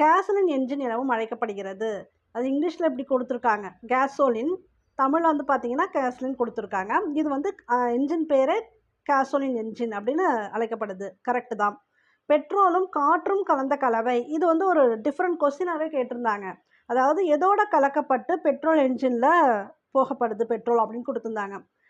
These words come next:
பெட்ரோலும் காற்றும் கலந்த கலவை, இது ரெண்டும் மிக்ஸ் ஆகணும். இது ரெண்டும் மிக்ஸ் ஆகி தான் என்ஜின்குள்ள செலுத்தப்பட்டு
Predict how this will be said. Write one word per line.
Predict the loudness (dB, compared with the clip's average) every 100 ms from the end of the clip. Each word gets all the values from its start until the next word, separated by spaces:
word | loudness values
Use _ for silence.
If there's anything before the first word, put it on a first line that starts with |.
| _ _
பெட்ரோலும் | 2 2 2 4 4 2 0
காற்றும் | 2 4 4 2 0
கலந்த | 0 0 0 0
கலவை, | 0 0 -2
இது | -2
ரெண்டும் | 0 2 2
மிக்ஸ் | 2 0 2
ஆகணும். | 2 0 -6 -12 _ _
இது | -2
ரெண்டும் | 0 0
மிக்ஸ் | 0 -2 0
ஆகி | 2 2
தான் | -2 -2
என்ஜின்குள்ள | 0 0 -2 0 0
செலுத்தப்பட்டு | 0 0 0 -2 -4 -2 0 0